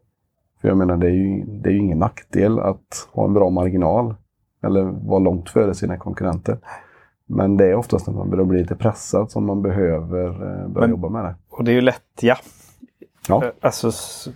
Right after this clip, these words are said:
Speaker 2: behöver vi inte, och vi tycker att vi har tillräcklig lönsamhet och
Speaker 1: Mm.
Speaker 2: så, så det är ju gärna gött.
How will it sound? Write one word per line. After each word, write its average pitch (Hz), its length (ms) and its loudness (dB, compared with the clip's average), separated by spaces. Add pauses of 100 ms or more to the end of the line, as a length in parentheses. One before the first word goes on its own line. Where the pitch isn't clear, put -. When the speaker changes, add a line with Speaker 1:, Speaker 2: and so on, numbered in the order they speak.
Speaker 2:
behöver 120 480 2
vi 139 100 2
inte, 143 200 0
och 113 80 2
vi 113 60 4
tycker 110 280 0
att 101 140 -2
vi 101 40 0
har 98 40 0
tillräcklig 104 400 0
lönsamhet 101 680 0
och 92 120 -6 (180)
Speaker 1:
Mm. 101 180 2 (340)
Speaker 2:
så, - 240 -12
så 120 320 -12 (240)
det - 160 -14
är 117 40 -6
ju 123 60 -4
gärna 139 220 -4
gött. - 560 -8